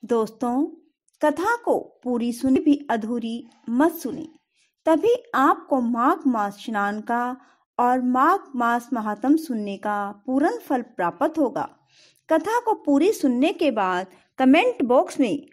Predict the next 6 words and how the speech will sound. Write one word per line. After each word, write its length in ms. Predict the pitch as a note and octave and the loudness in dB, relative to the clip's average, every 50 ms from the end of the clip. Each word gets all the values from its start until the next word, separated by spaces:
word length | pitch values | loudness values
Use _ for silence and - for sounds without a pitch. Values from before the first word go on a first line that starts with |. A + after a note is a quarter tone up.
| _ _ _ _ _ - | _ _ _ _ _ 2
"ओम 440 | - E4 F4+ F#4+ G4+ G#4+ A4 G#4+ F#4 | 4 6 6 6 6 4 4 4 6
नमो 380 | D4 C#4 C4+ C4 D4+ E4 F4 | 6 6 6 6 6 6 6
नारायणाय" 800 | E4+ D4 C4+ B3 A3+ A3 G#3+ G#3 G#3+ A#3 B3+ C4+ D4 E4 E4+ E4 | 6 4 4 4 2 0 0 0 0 2 4 4 4 4 4 4
लिखकर 560 | C#4+ A#3 A3+ - - - A#3 G#3+ G#3+ G#3+ G#3+ - _ _ - | 2 0 -2 -4 -4 -2 0 0 0 -2 -6 -10 _ _ -2
कमेंट 380 | B3 A#3 G#3+ G3 G3 G3+ G3+ | -2 0 0 -2 -4 -4 -6
करें। 440 | - - B3+ B3 B3+ B3+ B3 B3 | -6 -4 -2 0 0 0 0 -2